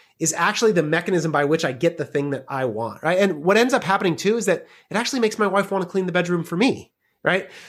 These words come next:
So you create this mutually beneficial relationship where at C T C, one of our values is start palms down, okay? It's this idea that before you ask, come and serve,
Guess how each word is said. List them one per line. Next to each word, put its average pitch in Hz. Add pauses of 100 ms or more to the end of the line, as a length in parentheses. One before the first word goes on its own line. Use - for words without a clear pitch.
So 214
you 220
create 294
this 196
mutually 220
beneficial 190
relationship 160
where 147
at 151
C 190
T 170
C, 214
one 151
of 147
our 143
values 151 (160)
is 139
start 165
palms 151
down, - (380)
okay? 139 (320)
It's 170
this 180
idea 185
that 156
before 156
you 226
ask, - (400)
come 156
and 143
serve, -